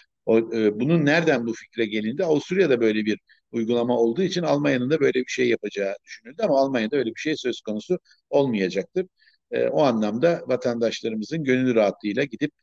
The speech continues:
demokratik haklarını kullanmalarını bekliyoruz. Bu seçimlere benim tahminim yüzde yetmişlere çıkacaktır en azından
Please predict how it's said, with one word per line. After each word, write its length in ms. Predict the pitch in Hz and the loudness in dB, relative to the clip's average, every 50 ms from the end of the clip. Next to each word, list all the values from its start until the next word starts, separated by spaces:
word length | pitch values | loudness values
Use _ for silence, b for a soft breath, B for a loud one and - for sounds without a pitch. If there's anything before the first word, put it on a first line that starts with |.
| _ _ _ - | _ _ _ -2
demokratik 540 | 127 131 139 131 113 - 117 - - - - | 0 0 0 0 -2 -2 -4 -6 -4 -2 -2
haklarını 560 | 127 117 - - 110 101 98 107 135 165 170 - _ _ _ | -2 -2 -2 -4 -4 -4 -2 -2 -4 -6 -6 -8 _ _ _
kullanmalarını 680 | - 170 151 139 120 110 104 98 101 101 117 160 180 | -2 0 2 2 2 2 0 0 0 0 0 0 0
bekliyoruz. 440 | 175 151 - - - 117 101 92 110 | 0 0 0 0 0 0 0 0 -2
Bu 60 | 143 | -8
seçimlere 640 | 143 - - 139 123 - 131 127 120 120 117 117 110 | -8 -6 -4 -4 -2 -2 -2 -2 2 2 4 4 4
benim 260 | 123 123 120 113 107 B B B B B B _ | 2 2 0 0 -2 B B B B B B _
tahminim 520 | 123 127 127 120 120 117 117 135 151 143 | 0 0 2 0 0 -2 -2 -2 -4 -4
yüzde 220 | 135 131 123 135 135 | -4 -2 0 0 2
yetmişlere 600 | 127 120 117 - - 123 - - - 117 139 147 | 2 2 0 -2 -4 -8 -6 -2 -2 0 0 -2
çıkacaktır 600 | 143 - - 120 113 123 117 101 - - 101 104 - | -2 -4 -4 -2 0 0 0 0 -2 -6 -6 -4 -2
en 120 | 123 117 | -2 -2
azından 500 | 107 98 95 - 98 98 104 113 135 143 | -2 -2 -4 -6 -8 -6 -4 -4 -4 -6